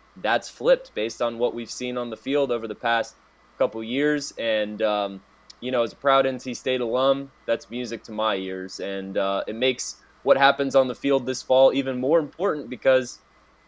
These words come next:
look, if N C State doesn't meet these high expectations this fall, it could easily flip right back. But if it does, then it could be, you know, a,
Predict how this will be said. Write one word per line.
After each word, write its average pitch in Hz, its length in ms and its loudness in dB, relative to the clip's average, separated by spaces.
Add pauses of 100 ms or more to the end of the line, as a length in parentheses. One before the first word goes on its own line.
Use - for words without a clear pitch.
(300)
look, 156 180 4
if 120 100 -6
N 127 120 -4
C 139 120 -4
State 143 360 -2 (640)
doesn't 131 320 2
meet 139 220 0
these 143 200 -2
high 135 200 6
expectations 143 880 0
this 110 180 -8
fall, 104 440 2 (560)
it 107 140 -8
could 139 120 -4
easily 147 380 0
flip 156 340 0
right 160 260 2
back. - 360 -2 (240)
But 120 180 2
if 135 120 -2
it 131 140 -4
does, 208 540 2 (380)
then 123 200 -2
it 127 120 -4
could 139 260 -2
be, 127 360 0 (280)
you 123 100 -6
know, 101 460 2
a, 110 100 -2